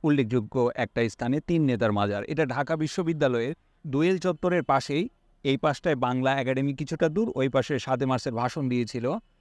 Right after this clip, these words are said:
রেসকোর্স ময়দান, যা বর্তমানে সোহরাওয়ার্দী উদ্যান নামে পরিচিত। এখানে কিন্তু সোহরাওয়ার্দীর কবরও রয়েছে। ওই যে পাশের যে কবরটা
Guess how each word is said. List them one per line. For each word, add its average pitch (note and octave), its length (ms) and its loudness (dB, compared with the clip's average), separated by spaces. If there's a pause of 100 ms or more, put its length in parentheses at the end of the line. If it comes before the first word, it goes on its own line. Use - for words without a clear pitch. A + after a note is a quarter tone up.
(320)
রেসকোর্স C#3 680 0
ময়দান, B2+ 600 2
যা B2+ 180 4
বর্তমানে B2+ 640 0 (180)
সোহরাওয়ার্দী A#2+ 460 2
উদ্যান A#2 280 2
নামে G#2+ 200 0
পরিচিত। G#2+ 400 -4 (160)
এখানে G3+ 340 0
কিন্তু G3+ 180 2
সোহরাওয়ার্দীর D3+ 480 2
কবরও C#3 380 2
রয়েছে। C3+ 400 0 (100)
ওই B3+ 380 4
যে G#3 140 4
পাশের G3 460 -2
যে E3+ 160 2
কবরটা C#3+ 500 0